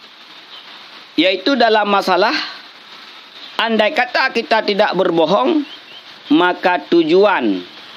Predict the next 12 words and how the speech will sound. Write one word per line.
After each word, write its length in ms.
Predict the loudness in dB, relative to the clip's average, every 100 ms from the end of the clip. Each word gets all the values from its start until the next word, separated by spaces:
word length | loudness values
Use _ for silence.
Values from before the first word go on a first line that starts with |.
| -20
strategi 800 | -10 -4 -2 0 0 0 -2 -2
peperangan 720 | -2 0 0 0 2 2 2 2
yang 240 | 2 0 -4
ingin 400 | -4 -2 0 0
memerang, 640 | 0 2 2 2 -2 -4 -8 -16 -20 -20 -20 -20 -20 -4
berjihad 560 | -2 -2 0 0 0 -2 -2
pada 240 | 0 0
ketika 400 | -2 -4 -2 -2
itu 240 | -2 -4 -4
tidak 320 | -2 -2 -2
sampai 400 | -2 -2 -2 -2
gagal. 480 | 0 0 0 -2 -4